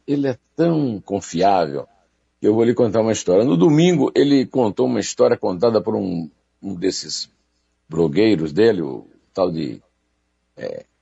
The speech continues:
Kim Paim, é, e depois contou que o Deltan Dallagnol tinha telefonado para ele, às vésperas dele indicar o Aras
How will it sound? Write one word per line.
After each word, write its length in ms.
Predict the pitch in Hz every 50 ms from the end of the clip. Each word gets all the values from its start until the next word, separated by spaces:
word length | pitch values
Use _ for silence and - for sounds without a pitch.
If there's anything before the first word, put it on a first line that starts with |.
| _ _ _ _ _ _
Kim 160 | - 120 110
Paim, 400 | 92 - 110 92 98 120 120 107 - _ _ _ _ _ _ _ _ _
é, 540 | - 80 92 90 92 87 82 73 67 53 - - -
e 220 | - - - 117
depois 340 | 117 117 110 - 135 139 -
contou 420 | - 143 131 110 95 - 143 131
que 160 | 120 - - 135
o 380 | 123 117 110 98 87 76 62 52 _ _ _ _ _ _ _ _ _ _ _ _
Deltan 440 | - 87 98 113 107 101 - 98 95
Dallagnol 440 | 92 101 101 104 104 107 120 127 120
tinha 220 | - 135 143 139
telefonado 760 | - - 139 113 104 98 - 98 90 85 82 80 76 71 67
para 160 | - 85 85
ele, 180 | 104 113 101 92
às 140 | 85 80
vésperas 400 | - 101 117 110 - - 80 78
dele 220 | 71 82 76 76 80
indicar 400 | 73 65 69 - _ - 73 67
o 200 | 62 57 50 50
Aras 320 | 71 69 64 57 - _